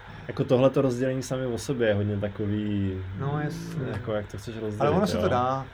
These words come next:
Speaker 1: Em, junior
Speaker 2: Jo,
Speaker 1: je většinou
Speaker 2: ale
Speaker 1: ten, který, mm, eh, nepracuje s-, jakoby pracuje, ale potřebuje s pomocí,
Speaker 2: Jo.
Speaker 1: není samostatný. Eh, potom je ještě existuje kategorie
Speaker 2: Takový mid,
Speaker 1: medior,
Speaker 2: jasně.
Speaker 1: který pracuje sám,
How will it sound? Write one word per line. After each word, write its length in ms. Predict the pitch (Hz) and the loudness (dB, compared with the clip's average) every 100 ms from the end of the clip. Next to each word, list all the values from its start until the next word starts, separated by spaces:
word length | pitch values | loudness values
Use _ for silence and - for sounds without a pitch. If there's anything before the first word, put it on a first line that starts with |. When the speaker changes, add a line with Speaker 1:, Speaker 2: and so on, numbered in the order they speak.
| - | -6
Speaker 1:
Em, 240 | 131 135 143 147 | -4 -4 -6 -4
junior 420 | 135 147 160 170 | 0 2 4 6
Speaker 2:
Jo, 60 | 165 | 6
Speaker 1:
je 60 | 156 | 4
většinou 320 | 156 180 - | 4 2 4
Speaker 2:
ale 60 | 151 | 2
Speaker 1:
ten, 80 | 170 | 2
který, 180 | 170 160 | 0 0
mm, 420 | - 143 139 135 156 175 151 | -4 -4 -4 -4 -10 -12 -8
eh, 420 | 123 123 127 127 - - | -4 -4 -4 -6 -10 -6
nepracuje 420 | 135 147 170 185 170 | -2 0 0 2 0
s-, 120 | - | -2
jakoby 280 | 139 135 123 | -6 -6 -8
pracuje, 380 | - 143 147 175 | -6 -2 2 4
ale 100 | 147 | 4
potřebuje 460 | 143 143 156 143 131 | 0 -4 -4 -2 -2
s 60 | |
pomocí, 420 | - 131 151 - 175 | -4 -4 -4 0 2
Speaker 2:
Jo. 140 | 170 151 | 4 2
Speaker 1:
není 120 | - | 0
samostatný. 760 | 131 139 - 160 165 170 180 180 - - - | -4 -6 -6 -6 -2 -2 -2 -6 -16 -14 -6
Eh, 460 | 123 120 120 120 117 - | -4 -4 -4 -6 -6 -2
potom 240 | 147 160 | 2 4
je 100 | 139 | 2
ještě 220 | 123 - | 0 -4
existuje 400 | 123 123 139 131 143 | -6 -6 -6 -4 -6
kategorie 420 | 139 127 120 - 92 | -6 -4 -2 0 0
Speaker 2:
Takový 160 | 98 | 4
mid, 60 | 156 | 6
Speaker 1:
medior, 360 | 170 170 180 185 | 6 6 4 0
Speaker 2:
jasně. 360 | 98 - 110 | -4 -6 -2
Speaker 1:
který 280 | 110 139 139 143 | 2 2 2 0
pracuje 440 | 143 147 160 135 120 | -2 -2 0 0 -2
sám, 520 | - 165 170 170 | -2 0 2 0